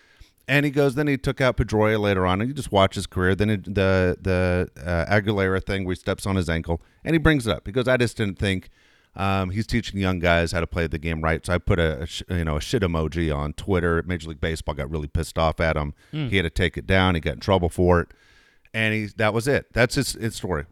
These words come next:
Speaker 1: Coach says, "All right, thanks for joining us." <laughs> Fucking, I'm like,
Speaker 2: Jesus Christ.
Speaker 1: "What do you mean you just ended the interview?" Now, there's
Speaker 2: Right.
Speaker 1: no way Ben and Steve would have ended the interview right there.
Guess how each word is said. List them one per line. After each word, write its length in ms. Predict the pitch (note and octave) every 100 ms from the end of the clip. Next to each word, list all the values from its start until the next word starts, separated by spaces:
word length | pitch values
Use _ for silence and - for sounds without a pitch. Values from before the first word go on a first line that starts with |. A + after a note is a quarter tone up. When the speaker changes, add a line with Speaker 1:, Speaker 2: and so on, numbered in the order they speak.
| _ -
Speaker 1:
Coach 220 | F#3 F3+
says, 120 | E3
"All 80 | G#3+
right, 240 | B3 A3 -
thanks 220 | G3 -
for 80 | E3+
joining 360 | F#3+ F3+ C#3+
us." 180 | A#2+ - -
<laughs> 40 |
Fucking, 360 | - B3 G#3+ G#3+
I'm 60 | B3
like, 120 | A#3
Speaker 2:
Jesus 380 | G#3+ D3+ B2 -
Christ. 480 | - F#3+ F3 C3 G2
Speaker 1:
"What 80 | A#3
do 20 |
you 40 |
mean 160 | D4 D4
you 60 |
just 180 | G#3 C#3+
ended 200 | C3 A#2
the 60 | F#2+
interview?" 320 | E2+ D2+ C2+ -
Now, 200 | A2 D#3
there's 80 | G#3
Speaker 2:
Right. 60 | F#3
Speaker 1:
no 100 | G#3+
way 140 | A3
Ben 400 | F3+ D3+ E3 D3+
and 120 | C#3+ B2
Steve 360 | - D#3 A#2
would 80 | A#2+
have 100 | A2
ended 300 | A#2 A#2 G2+
the 60 | G#2
interview 340 | A#2+ D#2+ C#2
right 180 | C2 C2+
there. 200 | D2+ B1+